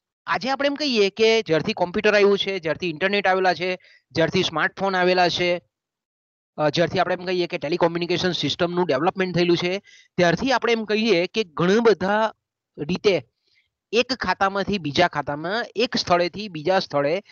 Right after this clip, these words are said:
તમે પૈસાની હેરફેર કરી શકો છો, એને તબદીલ કરી શકાય. એક ખાતામાંથી બીજા ખાતામાં મોકલવા હોય તો આજે બેંકોમાં, એ અત્યારનો તાજેતરના સુધારાઓ છે. આ બધા કેવા છે? તાજેતરના વર્ષોમાં ચેન્જ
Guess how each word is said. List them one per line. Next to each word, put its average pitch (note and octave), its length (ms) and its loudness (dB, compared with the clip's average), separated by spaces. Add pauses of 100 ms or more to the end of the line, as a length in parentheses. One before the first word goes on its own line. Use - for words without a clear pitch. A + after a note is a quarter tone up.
(240)
તમે E3+ 280 2
પૈસાની F3 680 0
હેરફેર D#3+ 560 -2
કરી D#3+ 260 -2
શકો B2+ 320 -4
છો, - 200 -14 (840)
એને F3+ 160 0
તબદીલ E3 320 -4
કરી G3 180 2
શકાય. F3 260 -2
એક F3+ 160 -6
ખાતામાંથી F#3+ 400 -4
બીજા D#3 220 -2
ખાતામાં F3+ 340 0
મોકલવા A3+ 340 2
હોય C#3 200 2 (380)
તો F#3+ 60 -2
આજે E3+ 200 -4
બેંકોમાં, G#3 580 -2
એ G#3 60 -12
અત્યારનો C#4 380 0
તાજેતરના C#4 500 0
સુધારાઓ E3 400 2
છે. - 100 -6
આ C3+ 40 2
બધા E3+ 160 2
કેવા D4+ 220 4
છે? A#3+ 160 2 (380)
તાજેતરના G#3 680 2
વર્ષોમાં F#3+ 680 -4
ચેન્જ E3+ 300 -14